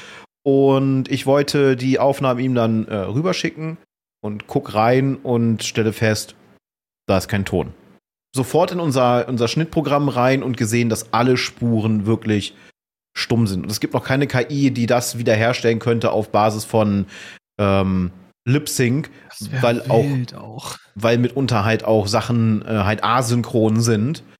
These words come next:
Speaker 1: Äh, dementsprechend, äh, sehr, sehr ärgerlich. Und beim zweiten, bei der Live-Aufnahme,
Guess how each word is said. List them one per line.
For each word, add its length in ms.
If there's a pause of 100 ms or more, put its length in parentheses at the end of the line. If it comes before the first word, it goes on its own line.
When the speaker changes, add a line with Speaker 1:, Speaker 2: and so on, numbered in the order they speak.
(640)
Speaker 1:
Äh, 120
dementsprechend, 880
äh, 120
sehr, 200
sehr 200
ärgerlich. 440
Und 100
beim 180
zweiten, 540
bei 120
der 140
Live-Aufnahme, 1040